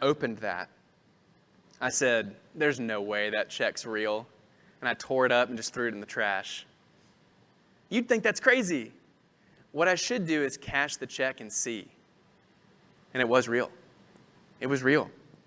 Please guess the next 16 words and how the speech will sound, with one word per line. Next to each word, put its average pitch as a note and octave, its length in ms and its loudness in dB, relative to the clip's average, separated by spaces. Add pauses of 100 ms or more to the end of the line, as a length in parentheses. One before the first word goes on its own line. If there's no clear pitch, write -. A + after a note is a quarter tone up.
(360)
And C#3+ 100 0
I C#3+ 80 6
think F3 220 0 (140)
all D#3 400 8
of C#3 100 0
this B2+ 240 0
comes C3+ 380 -6
to A#2+ 100 -10
that. A#2 300 2 (1040)
If C3 160 0
Jesus C#3 480 0
is C#3+ 160 -4
God, C3 600 0 (680)
check - 400 -6
into G#2+ 340 -2
it. F#2+ 240 -6